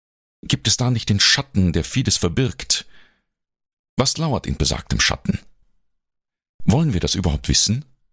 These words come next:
Wie ist es? Haben Sie nicht schon einmal eine Bewegung im Augenwinkel gesehen und als Sie sich umgedreht haben, war da nichts? Wieso sind Sie als Kind so ungern in den Keller gegangen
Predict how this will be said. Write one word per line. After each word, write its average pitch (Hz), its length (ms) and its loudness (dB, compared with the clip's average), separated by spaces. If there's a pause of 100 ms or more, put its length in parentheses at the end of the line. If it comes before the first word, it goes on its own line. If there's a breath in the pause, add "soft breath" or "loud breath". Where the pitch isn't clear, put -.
(880)
Wie 113 180 2
ist - 220 0
es? - 320 0 (1200)
Haben 139 220 4
Sie 127 120 2
nicht 147 200 0
schon 123 140 2
einmal 127 300 2
eine 107 180 2
Bewegung 107 480 2
im 80 180 2
Augenwinkel 85 600 2
gesehen 82 420 2 (340 loud breath)
und 185 240 -2
als - 140 0
Sie 139 60 -4
sich - 180 -4
umgedreht 104 420 2
haben, 78 300 0
war 69 140 0
da 78 80 0
nichts? - 560 0 (1400)
Wieso 156 300 2
sind 123 220 0
Sie - 120 0
als - 220 0
Kind 120 200 2
so - 120 0
ungern 90 460 2
in 80 100 0
den 80 160 2
Keller 110 240 0
gegangen 76 400 2